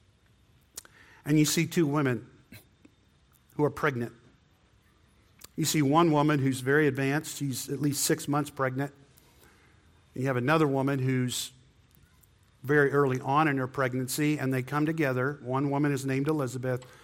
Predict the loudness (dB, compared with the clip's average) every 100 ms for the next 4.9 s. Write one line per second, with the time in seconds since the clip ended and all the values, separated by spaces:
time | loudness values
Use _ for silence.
0 | -16 -8 -4 -4 -2 -2 -2 -4 -6 -6
1 | -4 -4 -6 -6 -8 -12 -16 _ _ _
2 | _ _ _ _ _ _ _ _ _ _
3 | _ _ -8 -2 0 0 0 -2 -2 2
4 | 2 2 -2 -6 -6 -6 -8 -12